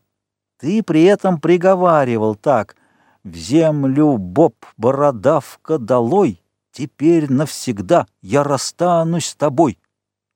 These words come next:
Так было бы ещё сильнее. Так сводит бородавки Джо Гарпер. А уж он бывалый.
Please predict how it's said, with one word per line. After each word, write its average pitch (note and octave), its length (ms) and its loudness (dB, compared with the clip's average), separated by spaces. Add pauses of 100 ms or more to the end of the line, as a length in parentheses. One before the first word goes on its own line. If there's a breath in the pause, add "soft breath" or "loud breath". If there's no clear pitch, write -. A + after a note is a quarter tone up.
(260)
Так B2 320 -4
было D3 240 0
бы C#3+ 100 -2
ещё C3+ 240 -4
сильнее. C3 460 -4 (880 soft breath)
Так - 420 -2
сводит F3 480 0
бородавки D#3+ 600 0
Джо C3+ 260 0
Гарпер. E3 500 -2 (460)
А B2+ 220 -2
уж D3 260 -4
он D#3 240 -2
бывалый. G#2 640 -2